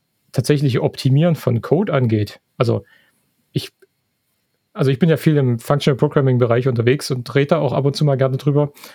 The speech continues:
Und das Ding ist, äh, das erste Argument, was immer kommt, ist, „Ja, aber das ist ja langsam.“ So. Und ich kann mich hier hinstellen und kann sagen, ich habe in meinem Leben noch nicht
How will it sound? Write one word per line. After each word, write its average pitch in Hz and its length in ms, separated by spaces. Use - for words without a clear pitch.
Und 135 300
das 165 320
Ding 156 200
ist, 151 360
äh, 165 180
das 143 180
erste 165 280
Argument, 143 300
was 123 80
immer 143 160
kommt, 135 220
ist, 113 80
„Ja, 131 100
aber 131 100
das 131 80
ist - 40
ja 135 60
langsam.“ 113 500
So. 127 180
Und 135 260
ich - 140
kann 156 340
mich 147 180
hier 147 100
hinstellen 170 340
und 147 80
kann 135 140
sagen, 131 320
ich 131 120
habe 135 200
in 139 100
meinem 123 240
Leben 151 320
noch 135 160
nicht - 440